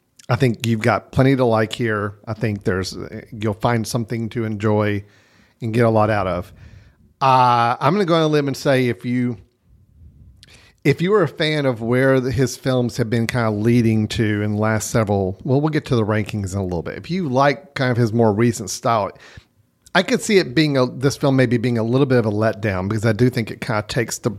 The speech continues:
the gas off of kinda the, some of the level of inventiveness that he was going after, especially with French Dispatch, where I think he was really letting his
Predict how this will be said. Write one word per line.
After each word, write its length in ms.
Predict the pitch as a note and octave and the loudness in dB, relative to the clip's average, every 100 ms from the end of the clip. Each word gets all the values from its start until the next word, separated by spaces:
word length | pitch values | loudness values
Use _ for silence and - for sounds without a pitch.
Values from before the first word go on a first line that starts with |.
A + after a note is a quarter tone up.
| - - - - | -16 -20 -16 -6
the 100 | A2+ | -2
gas 400 | A#2 A#2 A2+ - | 2 4 4 2
off 240 | G2+ G2 | 0 0
of 180 | G2+ F2+ | -2 -4
kinda 260 | - A2 G#2+ | -4 -2 -2
the, 300 | G#2 G2 G2 - _ _ _ _ _ _ _ - | -2 -2 -4 -8 _ _ _ _ _ _ _ -10
some 380 | - - E3 E3 | -6 2 4 6
of 80 | |
the 80 | B2 | 6
level 320 | A#2+ A#2 G#2+ | 6 6 4
of 80 | A2 | 2
inventiveness 640 | G#2+ G2+ A2 G#2 G2+ G2+ - | 2 4 4 4 2 0 -2
that 80 | |
he 120 | A2 A2 | -2 0
was 140 | G#2 | 0
going 240 | G#2+ G#2 | 2 0
after, 340 | G2+ F#2+ G2 F2+ | 0 -4 -4 -4
especially 400 | - - A#2+ A#2 | -2 0 0 0
with 100 | G#2 | -2
French 340 | - A2 G2+ - | -2 -4 -4 -6
Dispatch, 560 | A2+ - G#2+ E2+ D#2+ - | -6 -6 -8 -8 -8 -10
where 100 | F#2 | -10
I 40 | |
think 240 | - G#2 - | -10 -14 -10
he 60 | |
was 140 | G2+ G2+ | -10 -8
really 420 | G2 A#2+ A#2 G#2+ | 2 4 6 4
letting 340 | G2+ G2+ G2+ | 0 -4 -4
his 300 | G2+ F#2+ F#2 | -6 -6 -6